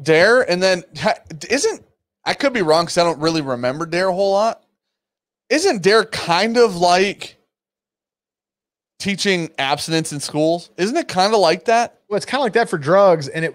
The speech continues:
Speaker 2: it
Speaker 1: Right.
Speaker 2: really kinda gave off kind of a fucked up, it, it was kinda like a fucked up thing, honestly, if you look back at it, because they were kinda saying some false shit to scare kids into do-, out of doing drugs. Like,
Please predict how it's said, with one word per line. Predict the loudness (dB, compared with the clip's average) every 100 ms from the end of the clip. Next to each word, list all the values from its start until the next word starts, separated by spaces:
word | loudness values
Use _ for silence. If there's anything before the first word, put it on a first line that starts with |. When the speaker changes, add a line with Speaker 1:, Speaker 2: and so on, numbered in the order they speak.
| -8
Speaker 2:
it | -4
Speaker 1:
Right. | 2 2
Speaker 2:
really | 2 -2 -6
kinda | -4 -2 -4
gave | -4 0 0 2
off | 2 2 2
kind | -4 -6 -2
of | -2
a | -4
fucked | -8 -8 0 0 2
up, | -2 -2 -6 _ _ _ _ _ _ _ _ _ _ _ -14
it, | -8
it | -2
was | -2 -2
kinda | -6 -4 -2
like | 0 -2
a |
fucked | -2 0 0 2
up | 0 -2 _ _
thing, | 0 0 -2 -6
honestly, | -8 -6 -6 -6 -8
if | -8
you | -6
look | -4 -2
back | 0 0 -2
at | -4
it, | -6
because | -2 0 0 -4 -16 -20 -20 _ _ _ _
they | 0
were | 0
kinda | 0 0 2
saying | 2 2 2
some | 0 -2
false | 2 4 4
shit | 2 2 4 4
to | 0
scare | -2 2 4 4
kids | 2 0 -2 -8
into | -6 -4
do-, | -2 -2
out | -2 -4
of |
doing | -4 -4
drugs. | 0 2 2 0
Like, | -2 -2 -6